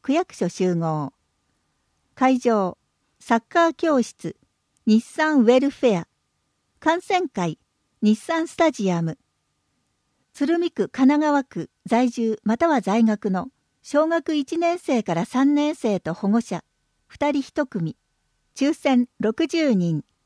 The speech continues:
二千五百円。申し込み、七月十一日までに。必要事項、氏名は保護者及び子ども。小学校名、学年、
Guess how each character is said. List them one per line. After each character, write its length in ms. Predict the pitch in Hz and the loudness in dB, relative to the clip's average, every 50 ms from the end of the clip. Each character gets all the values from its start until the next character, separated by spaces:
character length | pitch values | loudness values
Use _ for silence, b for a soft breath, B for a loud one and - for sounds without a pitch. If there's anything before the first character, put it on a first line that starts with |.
| _ _ _ _ _ _ _ _ - | _ _ _ _ _ _ _ _ 2
二 120 | 226 226 | 2 2
千 300 | - - 359 349 339 269 | 4 2 2 2 2 2
五 120 | - 233 233 | 2 0 0
百 360 | - 277 269 - - 247 202 | -2 -2 -4 -4 -4 -4 -2
円。 240 | 175 165 151 - - _ _ _ _ _ _ _ _ _ _ _ _ _ _ _ - | -2 -2 -4 -6 -10 _ _ _ _ _ _ _ _ _ _ _ _ _ _ _ -2
申 160 | 233 247 302 302 | 0 0 0 0
し 60 | - | -2
込 160 | - - 254 | -2 2 2
み、 180 | 240 226 214 - _ _ _ _ _ _ _ _ _ _ _ _ _ | 2 2 2 -2 _ _ _ _ _ _ _ _ _ _ _ _ _
七 260 | - - - - 339 | -20 -12 -8 -4 -4
月 280 | 339 330 269 - 294 240 | -2 -2 -2 0 0 0
十 220 | - 285 294 311 | 2 2 2 2
一 200 | 302 - - 302 | 2 0 0 -2
日 240 | 311 311 269 - 294 | -2 -2 -2 0 2
ま 140 | 254 214 196 | 2 2 2
で 120 | 190 170 | 0 -2
に。 160 | 170 156 135 - _ _ _ _ _ _ _ _ _ | -2 -4 -4 -8 _ _ _ _ _ _ _ _ _
必 240 | - - - - 311 | -20 -12 -6 -2 2
要 180 | 302 294 294 277 | 2 4 2 2
事 160 | 262 285 262 | 0 -2 -4
項、 360 | - 180 170 170 160 143 - _ _ _ _ _ _ _ _ _ _ | -2 -2 -2 -2 -4 -8 -10 _ _ _ _ _ _ _ _ _ _
氏 180 | - - 285 | -4 0 2
名 240 | 277 277 254 208 180 | 4 4 4 2 0
は 180 | 165 156 - b b b | 0 -4 -6 b b b
保 120 | - 254 | 0 2
護 120 | 247 294 330 | 2 2 2
者 260 | - - 185 170 - - | -2 -4 -6 -4 -2 -2
及 220 | 240 254 240 202 | 0 0 0 0
び 180 | 175 151 - - _ | -2 -6 -10 -12 _
子 140 | - - 170 | -8 -4 -2
ど 140 | 190 190 180 | -2 0 -2
も。 180 | 170 165 - _ _ _ _ _ _ _ _ _ _ _ _ _ _ _ _ _ _ _ | -2 -4 -6 _ _ _ _ _ _ _ _ _ _ _ _ _ _ _ _ _ _ _
小 200 | - - 285 294 | 0 2 2 4
学 240 | 294 294 285 - _ | 4 2 0 0 _
校 260 | - 285 277 269 254 | -2 0 2 4 4
名、 340 | 214 190 180 170 165 160 - _ _ _ _ _ - | 4 2 2 0 -2 -4 -8 _ _ _ _ _ -6
学 280 | - 202 208 - 294 254 | -4 -4 -2 0 2 4
年、 300 | 240 226 214 190 240 | 4 4 2 0 -4